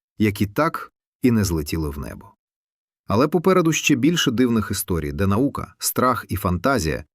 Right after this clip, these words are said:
переплітаються в одну лінію фронту. Ми залишаємо океанські глибини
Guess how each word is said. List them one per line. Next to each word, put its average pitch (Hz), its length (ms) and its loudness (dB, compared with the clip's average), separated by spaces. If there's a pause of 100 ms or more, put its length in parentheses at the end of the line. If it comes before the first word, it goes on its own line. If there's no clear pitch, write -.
(160)
переплітаються 123 760 2
в 92 60 2
одну 104 280 2
лінію 87 360 2
фронту. - 600 -8 (680)
Ми 98 140 2
залишаємо 98 640 2
океанські 90 600 -2
глибини 113 560 -2